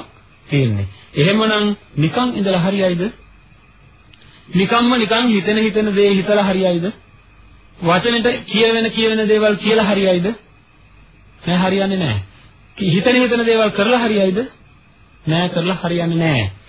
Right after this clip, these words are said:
ප්‍රාණඝාතයෙන් අත මිදෙන්න පුළුවන් ඕනනම්, අදත්තා දාණයෙන් අත මිදෙන්න පුළුවන්.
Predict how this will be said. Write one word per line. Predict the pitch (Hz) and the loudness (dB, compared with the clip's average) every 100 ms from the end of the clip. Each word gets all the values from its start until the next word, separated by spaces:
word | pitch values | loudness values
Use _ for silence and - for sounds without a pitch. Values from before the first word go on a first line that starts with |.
| - - - | -20 -20 -10
ප්‍රාණඝාතයෙන් | - 165 190 196 196 190 208 214 | -2 2 2 2 2 0 0 -2
අත | 196 196 | -2 -2
මිදෙන්න | 196 190 190 | 0 0 -2
පුළුවන් | 214 220 202 147 | -2 0 0 0
ඕනනම්, | 123 107 101 - - | -2 -2 -4 -8 -14
අදත්තා | - 156 214 214 233 | -6 0 0 0 0
දාණයෙන් | 220 226 226 226 214 | 0 0 0 0 -2
අත | 202 | -2
මිදෙන්න | 202 196 190 | -2 0 -2
පුළුවන්. | 175 240 160 107 | -2 0 0 0